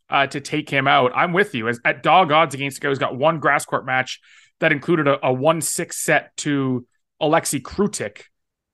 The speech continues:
I'm not sold on Marichon. I get that his game might translate. There's a lot of people who've picked him, a couple people that I, I, I know, uh, and talked to that know tennis inside out that picked him to qualify from this section. I disagree.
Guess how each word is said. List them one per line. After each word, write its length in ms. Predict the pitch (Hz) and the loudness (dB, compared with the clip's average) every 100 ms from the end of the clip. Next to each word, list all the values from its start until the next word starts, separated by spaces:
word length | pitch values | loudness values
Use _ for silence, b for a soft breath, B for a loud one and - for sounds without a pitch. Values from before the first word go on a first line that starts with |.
| _ | _
I'm 180 | 151 214 | 0 4
not 240 | 285 339 | 6 4
sold 380 | - 262 285 262 | 4 4 6 6
on 140 | 180 160 | 4 4
Marichon. 420 | 156 139 156 131 | 2 2 0 0
I 100 | 139 | 2
get 200 | 226 240 | 0 0
that 100 | 240 | -2
his 120 | 170 | -2
game 220 | 190 196 | -2 -2
might 220 | 185 170 | 0 -2
translate. 420 | - 165 160 165 160 | 0 0 0 -2 -6
There's 140 | 127 | -4
a 40 | |
lot 140 | 147 202 | 0 0
of 80 | - | 0
people 220 | 233 185 | -2 -2
who've 160 | 190 | -2
picked 260 | - 202 - | -2 -6 -6
him, 240 | 113 107 - | -10 -10 -14
a 420 | _ _ _ - | _ _ _ -4
couple 220 | 156 165 | -4 -4
people 360 | - 185 180 160 | -4 -2 2 4
that 100 | 151 | 6
I, 140 | 151 | 4
I, 480 | 135 139 123 - 139 | 2 0 -2 -4 -4
I 40 | 131 | 0
know, 420 | 135 143 135 131 _ _ _ _ - | 0 2 0 -2 _ _ _ _ -10
uh, 160 | 147 151 | -6 -6
and 120 | 131 | -2
talked 340 | 143 160 - | 2 2 2
to 120 | - 131 | -4 -2
that 180 | 127 | -4
know 200 | 135 147 | -2 -2
tennis 300 | 143 156 143 | 0 0 0
inside 260 | 151 143 151 | -2 0 2
out 100 | 160 | 2
that 160 | 139 - | 0 -2
picked 180 | 180 | -2
him 100 | 185 | -2
to 80 | 170 | -6
qualify 420 | - 180 120 135 | 0 4 4 2
from 140 | 117 131 | -2 -6
this 220 | 113 - _ 107 | -14 -16 _ -16
section. 280 | - 104 - | -14 -14 0
I 220 | 156 151 | 2 4
disagree. 580 | 147 - 127 143 240 | 2 -4 -4 -4 -6